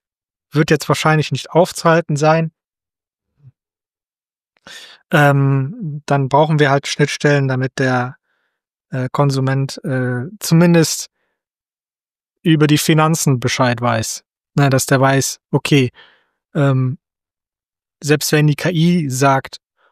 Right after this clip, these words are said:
„Ah, das kostet nur das und das und ich bestell dir das mal“, ähm, dass du dann trotzdem in irgendeinem Sch-, Zwischenschritt, ähm,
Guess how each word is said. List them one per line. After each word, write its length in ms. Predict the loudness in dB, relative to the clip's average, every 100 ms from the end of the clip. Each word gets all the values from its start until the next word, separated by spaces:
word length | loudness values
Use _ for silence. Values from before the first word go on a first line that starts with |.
| _
„Ah, 180 | 0 2
das 180 | 2 0
kostet 380 | 0 2 0 2
nur 120 | 2
das 200 | 4 2
und 120 | 0
das 320 | 2 0 -2 -4
und 360 | 0 0 0
ich 120 | -2
bestell 320 | -4 0 2 2
dir 80 |
das 180 | 0 -2
mal“, 280 | 0 0 0 -6 _ _ _ _ _ _
ähm, 540 | 0 2 2 0 -2 -6 _ _
dass 180 | -4 -2
du 80 | 0
dann 120 | 0
trotzdem 720 | 0 -4 0 2 4 4 0 -4 _ _ _ _ _
in 120 | 2
irgendeinem 400 | 2 2 2 2
Sch-, 160 | 0 -6 -4
Zwischenschritt, 720 | -2 0 0 0 -2 -2 -8 _ -20 _ _ _ _ 0
ähm, 600 | 2 2 2 0 -2